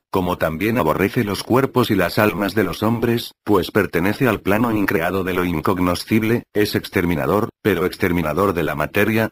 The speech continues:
exterminador de lo impuro, tal es la leyenda gnóstica de Lucifer.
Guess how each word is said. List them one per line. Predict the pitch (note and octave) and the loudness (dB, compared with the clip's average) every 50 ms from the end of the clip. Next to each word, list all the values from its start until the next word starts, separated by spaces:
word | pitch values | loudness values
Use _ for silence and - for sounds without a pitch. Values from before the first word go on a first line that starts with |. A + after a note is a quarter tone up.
| _ - | _ -4
exterminador | F2+ E2+ - - - G2+ F2 F2 F2 D#2 D2+ D#2 F#2 G2+ G2 E2 | -4 -4 -4 -2 -2 0 0 0 0 0 0 0 0 0 0 0
de | E2+ | 0
lo | D#2 F2+ F2 | 0 0 0
impuro, | F2+ F2 E2 - A2 A#2+ B2+ A2+ - _ | -2 -2 -2 -2 0 0 0 -2 -4 _
tal | - A2+ A2+ A2 | 0 0 0 0
es | F2 F2 - | 0 -2 0
la | A2+ G2+ G2+ | 2 2 2
leyenda | C3 G2+ F#2+ A#2+ A#2 A2+ F#2+ F#2 | 2 2 4 4 4 4 4 2
gnóstica | F#2+ F#2+ F#2+ F#2+ - - A#2 - - G#2 | 0 -2 -6 -4 -2 -2 -2 0 2 2
de | F2+ F2+ | 2 2
Lucifer. | D#2+ E2 - - F#2 - - G2+ G#2+ - - | 0 0 -2 -4 -4 0 0 0 0 0 -4